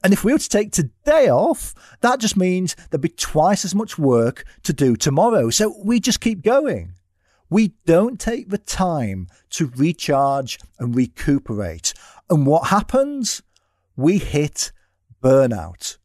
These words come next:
We wake up one day and we just can't face it anymore. Work no longer becomes the thing that we used to get excited by. Our productivity drops to near zero and our mental health plummets with it.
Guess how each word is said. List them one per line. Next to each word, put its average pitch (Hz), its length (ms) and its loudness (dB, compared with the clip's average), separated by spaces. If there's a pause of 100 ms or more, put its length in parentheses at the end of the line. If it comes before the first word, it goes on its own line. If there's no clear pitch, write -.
(380)
We 185 200 4
wake 214 340 2
up 202 140 -2
one 170 260 0
day 147 360 2 (380)
and 196 140 2
we 214 120 2
just 247 180 -2
can't 240 180 -2
face 285 300 -2
it - 80 -2
anymore. 101 520 -6 (480)
Work 269 380 4
no 226 200 2
longer 226 260 -2
becomes 226 580 -2
the 151 80 -2
thing 208 360 0
that 175 120 -4
we 175 120 -2
used 208 340 0
to 220 80 -2
get 190 180 0
excited 196 680 -4
by. 117 420 -2 (260)
Our 185 160 0
productivity 196 920 -2
drops 185 640 0
to 156 120 -2
near 160 220 2
zero 202 760 0 (320)
and 147 100 -2
our 135 160 0
mental 165 420 0
health 143 440 -2 (260)
plummets - 640 -4 (220)
with 113 380 0
it. - 400 -12